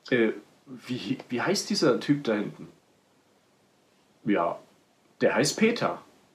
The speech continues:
Peter ist sein Name.“ Um das rauszufinden, habe ich kein Zeichen von Peter gefordert. Ich habe nicht gesagt, „Okay, du da,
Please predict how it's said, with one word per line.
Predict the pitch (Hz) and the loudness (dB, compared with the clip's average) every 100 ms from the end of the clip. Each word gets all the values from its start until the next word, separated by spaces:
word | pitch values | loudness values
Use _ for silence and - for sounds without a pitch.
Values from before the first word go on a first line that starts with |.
| _ _ _ _ | _ _ _ _
Peter | 104 104 110 | -4 0 0
ist | 143 | 2
sein | 156 175 | 2 2
Name.“ | 175 87 - - - _ _ _ _ _ - - - - | 2 -2 -4 -8 -14 _ _ _ _ _ -20 -20 -16 -4
Um | 117 | 2
das | 214 - | 2 4
rauszufinden, | 208 254 - 151 - 113 113 | 4 4 4 0 0 0 0
habe | 151 156 | -2 -2
ich | - - - _ | -6 -12 -20 _
kein | - 214 247 | 0 2 2
Zeichen | - 156 220 - 220 | 0 2 2 4 2
von | - 147 - | 6 6 4
Peter | - 135 - 104 | -2 0 0 0
gefordert. | 101 107 - 92 92 92 82 - - - - - - - | 0 -4 0 0 0 -4 -10 -12 -18 -20 -18 -18 -18 -10
Ich | - | -2
habe | 160 165 | -2 0
nicht | 190 - | -2 0
gesagt, | 156 156 | 2 2
„Okay, | 139 147 - - _ _ _ _ | 4 2 2 -6 _ _ _ _
du | - 226 | 2 4
da, | 113 85 123 | 4 4 2